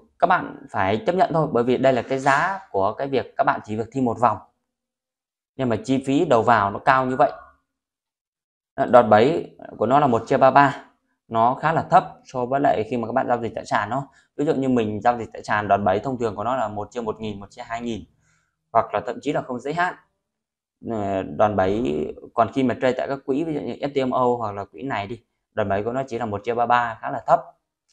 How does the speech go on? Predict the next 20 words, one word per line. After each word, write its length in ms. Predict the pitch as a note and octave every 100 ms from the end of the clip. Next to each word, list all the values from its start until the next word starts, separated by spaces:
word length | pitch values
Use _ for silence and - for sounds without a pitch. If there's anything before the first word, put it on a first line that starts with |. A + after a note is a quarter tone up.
| _ _
Nhưng 160 | B2+ C3
mà 100 | A2
cái 160 | C#3+ C#3+
việc 160 | A#2+
mà 100 | G#2
các 80 | B2
bạn 280 | C3+ - G#2+
giao 120 | B2
dịch 120 | A2+
scalping 560 | G#2+ - C3+ - C3+ C3
hoặc 120 | A#2+
là 220 | G#2+ G#2 - _ _
đánh 240 | A#2+ C#3+ E3
nhiều 180 | A2
lệnh 160 | B2 C3+
ấy, 180 | D3+ - _ _ _ _ -
thì 60 |
khá 220 | G#2+ B2 C#3+
là 60 |
khó. 480 | - B2 C#3+ F#3